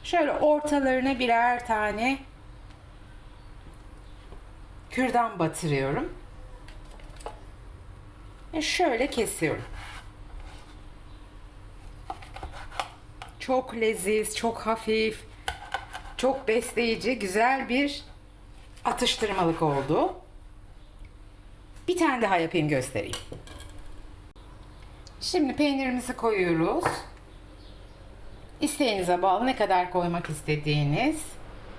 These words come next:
İnce dilimlediğimiz kapya biberlerimizi koyuyoruz.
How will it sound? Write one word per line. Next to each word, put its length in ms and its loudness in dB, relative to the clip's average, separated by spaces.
İnce 360 4
dilimlediğimiz 800 2
kapya 360 4
biberlerimizi 760 2
koyuyoruz. 880 2